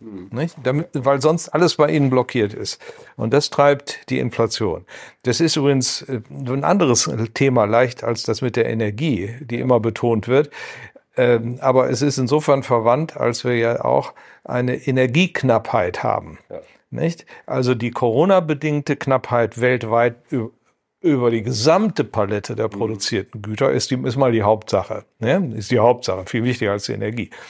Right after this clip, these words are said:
Speaker 2: Aber dann haben wir im Bereich der Energie auch noch eine Verknappung. Und zwar aus zwei Gründen. Einmal, weil die opec, äh,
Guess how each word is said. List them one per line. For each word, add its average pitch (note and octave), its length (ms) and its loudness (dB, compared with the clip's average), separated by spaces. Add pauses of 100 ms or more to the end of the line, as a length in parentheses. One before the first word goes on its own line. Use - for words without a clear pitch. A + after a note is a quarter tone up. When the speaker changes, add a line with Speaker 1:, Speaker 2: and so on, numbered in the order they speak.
(600)
Speaker 2:
Aber A#2 260 0
dann C#3+ 260 2
haben D3+ 220 4
wir B2+ 80 6
im A#2+ 120 2
Bereich B2+ 240 2
der A#2 160 -2
Energie B2 460 -2
auch G3 200 2
noch C#3+ 180 2
eine G#2 120 -4
Verknappung. G#2+ 640 -8
Und A#2 200 -8
zwar A#2+ 380 2
aus A#2+ 180 0
zwei B2 240 2
Gründen. D#3+ 440 0
Einmal, C3+ 600 2
weil A#2+ 240 2
die G#2+ 280 -8
opec, D3 640 0 (580)
äh, B2+ 180 -12